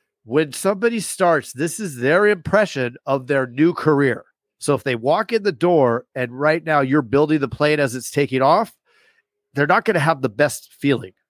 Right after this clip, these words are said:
right? They're gonna have this like, "Eh, what the heck? I'm not sure about this." It's like, think back to a job that you started where somebody was vastly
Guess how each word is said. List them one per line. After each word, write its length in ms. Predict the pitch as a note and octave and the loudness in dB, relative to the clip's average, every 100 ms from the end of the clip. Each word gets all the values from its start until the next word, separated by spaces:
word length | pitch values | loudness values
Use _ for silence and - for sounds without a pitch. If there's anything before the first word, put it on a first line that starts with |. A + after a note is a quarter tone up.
| _ | _
right? 220 | A#2 B2 | -2 -2
They're 120 | C3 C3 | -2 -2
gonna 140 | C#3 | 0
have 180 | D3 C3+ | 0 0
this 180 | B2 C3 | -2 -2
like, 240 | A#2 - - | -2 -4 -8
"Eh, 560 | G3 G#3+ G#3+ G#3+ G#3 | -4 -2 0 0 -2
what 220 | G3+ A3+ - | -4 -6 -6
the 80 | |
heck? 560 | C#3 C#3 F#3 G3+ G3+ - - | -6 -2 0 0 -2 -8 -4
I'm 140 | D#3 | -2
not 180 | F#3 F#3 | 0 -2
sure 300 | - G3+ G3+ | -4 0 2
about 320 | G3 G3 F3+ | 2 2 0
this." 420 | G3+ G3 F#3+ - - - _ _ _ _ _ | 0 0 0 -4 -20 -20 _ _ _ _ _
It's 80 | - | -2
like, 160 | D3+ | -2
think 220 | - F#3+ F#3+ | 0 -2 0
back 200 | G3 G3 | 0 0
to 100 | F3+ | -2
a 60 | |
job 340 | C#3+ C#3+ D#3+ D3 | 0 2 2 2
that 100 | C#3+ | -2
you 80 | C3+ | -4
started 560 | - C#3 C3+ B2+ A2+ - _ | -2 0 2 0 -4 -12 _
where 160 | - C3+ | -6 -6
somebody 640 | - C#3+ C3+ D3 C#3 B2 - _ | -2 -2 0 0 0 -2 -8 _
was 320 | A#2+ A#2+ G#2 | -2 -2 -2
vastly 600 | G2 B2+ E3 - F#3+ E3+ | -2 0 0 0 -4 -4